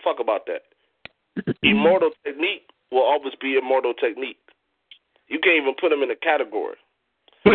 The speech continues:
Speaker 1: Eminem,
Speaker 2: hear you there.
Speaker 1: Eminem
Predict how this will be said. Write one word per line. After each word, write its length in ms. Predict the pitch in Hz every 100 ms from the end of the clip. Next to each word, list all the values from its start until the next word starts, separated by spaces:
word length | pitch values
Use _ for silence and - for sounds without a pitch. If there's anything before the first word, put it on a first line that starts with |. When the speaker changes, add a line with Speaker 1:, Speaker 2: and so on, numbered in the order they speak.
| 190 -
Speaker 1:
Eminem, 560 | 170 185 - 208 139 147
Speaker 2:
hear 180 | 135 127
you 180 | 120 117
there. 300 | 117 104 - _ _ _ _ _ _ _ _ -
Speaker 1:
Eminem 640 | 175 202 185 202 214 156